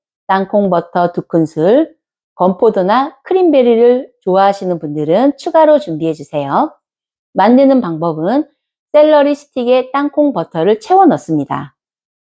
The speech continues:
건포도나 크림베리를 땅콩 버터 위에 올려줍니다. 배가 고플 때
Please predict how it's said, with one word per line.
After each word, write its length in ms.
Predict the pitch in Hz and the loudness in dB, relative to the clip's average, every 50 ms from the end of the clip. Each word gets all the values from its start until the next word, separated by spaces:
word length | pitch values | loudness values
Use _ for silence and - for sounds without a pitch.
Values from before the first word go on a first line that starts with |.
| _ _ | _ _
건포도나 880 | - 160 160 - - 175 170 175 170 170 147 147 170 214 262 - - _ _ _ _ _ | -4 -4 -2 0 -2 0 0 0 0 0 0 0 0 -2 -2 -4 -10 _ _ _ _ _
크림베리를 920 | - 359 339 349 339 311 277 254 254 247 240 233 240 247 247 254 262 254 262 | -2 0 2 4 4 4 4 2 2 2 0 2 2 2 4 2 0 0 -2
땅콩 360 | 269 277 277 269 311 294 277 | -4 -4 -2 0 0 0 2
버터 280 | 226 190 196 - 208 180 | 0 -2 -2 -4 -8 -6
위에 260 | 147 147 151 170 180 - | -4 -4 -2 -2 -2 -2
올려줍니다. 800 | - 165 160 196 202 196 175 151 139 139 - 139 139 143 151 _ _ _ _ _ _ _ _ _ _ _ _ _ | -4 -4 -4 -4 -4 -4 -6 -8 -8 -8 -8 -10 -10 -10 -12 _ _ _ _ _ _ _ _ _ _ _ _ _
배가 280 | - 165 151 180 180 175 | -4 -2 0 0 -2 -4
고플 300 | 180 - - 156 147 - | -6 -4 -4 -4 -2 0
때 320 | - 247 240 - - - | 0 0 0 -2 -4 -12